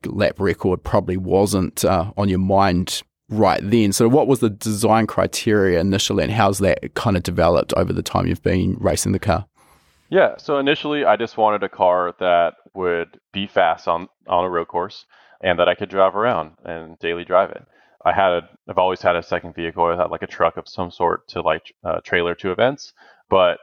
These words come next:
Speaker 2: I wanted to have a car that I could, like, drive on the street to work if I wanted, and it transitioned out of that very quickly. I think since once the engine let go, it went from being that idea of,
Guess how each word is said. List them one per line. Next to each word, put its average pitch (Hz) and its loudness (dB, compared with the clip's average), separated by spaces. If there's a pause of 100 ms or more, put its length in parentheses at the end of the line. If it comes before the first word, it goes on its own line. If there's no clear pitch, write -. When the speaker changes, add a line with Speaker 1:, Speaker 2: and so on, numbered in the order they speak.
(120)
Speaker 2:
I 98 4
wanted 101 4
to - -2
have 92 2
a 82 -4
car 90 2
that 85 -2
I 82 0
could, 85 -8
like, 80 -4
drive 85 0
on 85 -8
the 82 -8
street 82 -8
to 110 -4
work 98 2
if 92 -6
I 82 2
wanted, 82 0 (460)
and 78 0 (280)
it 92 -2
transitioned 87 -4
out 82 4
of 82 2
that 82 0
very 80 -2
quickly. 80 -6 (380)
I 87 -2
think 87 0 (240)
since 90 -2 (180)
once 95 -2
the 92 -4
engine 92 -6
let 82 -4
go, 98 2 (280)
it 98 -4
went 95 0
from 87 -2
being 85 -6
that 80 2
idea 85 0
of, 80 -2